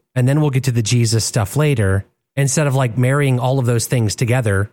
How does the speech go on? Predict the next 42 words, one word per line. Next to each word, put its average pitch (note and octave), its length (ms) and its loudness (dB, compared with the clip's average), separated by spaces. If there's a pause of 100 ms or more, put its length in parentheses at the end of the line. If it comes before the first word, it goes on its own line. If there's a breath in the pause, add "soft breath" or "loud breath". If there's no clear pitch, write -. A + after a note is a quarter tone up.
(140)
And, A#2+ 100 0
like, A2+ 200 0
I A#2+ 120 0
am E3+ 280 0
who A3+ 120 0
I C#3+ 100 0
am B2+ 220 0
because A#2+ 320 0
of A2+ 100 -2
what B2+ 120 0
Jesus A2+ 400 0
did A2+ 200 -2
for A#2 120 -2
me. G2+ 280 0 (220 soft breath)
And C3 140 0
he D3+ 220 2
is E3+ 160 2
a F#3 40 0
part D#3 240 -2
of C3 60 0
my B2 120 2
life A2+ 340 0
as A2+ 180 0
much B2 260 0
as A#2 440 0
my A#2 160 -2
quirkiness, B2+ 880 -2
as A#2 180 -2
much A#2 240 0
as A2+ 300 0
my G#2+ 420 0 (180 soft breath)
love C#3 220 0
of C3 140 0
music, A#2+ 520 0
my A2 140 0
love B2 260 0
of A#2+ 140 0
food, A#2 500 0
my A#2 120 0
love A#2+ 220 0
of A#2+ 140 0
family. A2+ 600 0